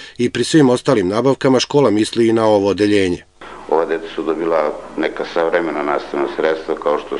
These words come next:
Speaker 2: su, e, muzički stup, televizor, kompjuter, znatno su bolje prihvatila ovaj rad, savremenije metode, tako da se otprilike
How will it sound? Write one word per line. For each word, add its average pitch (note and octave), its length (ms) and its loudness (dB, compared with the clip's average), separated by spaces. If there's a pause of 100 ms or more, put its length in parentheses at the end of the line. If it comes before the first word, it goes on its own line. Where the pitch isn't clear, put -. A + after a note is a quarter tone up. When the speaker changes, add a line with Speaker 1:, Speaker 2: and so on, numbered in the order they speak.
Speaker 2:
su, C#2 200 -4
e, - 1160 -6 (160)
muzički E2 460 -4
stup, E2+ 540 -4 (100)
televizor, F2 720 0 (540)
kompjuter, G2 760 -2 (460)
znatno G2+ 340 -2 (140)
su F2 220 -2 (360)
bolje G#2+ 280 0
prihvatila F2+ 760 -2
ovaj D#2+ 200 2
rad, G2+ 280 0 (320)
savremenije G#2 520 0
metode, F#2 800 0 (340)
tako F#2+ 240 -2
da F#2+ 140 -4
se - 140 -4
otprilike G2+ 640 -2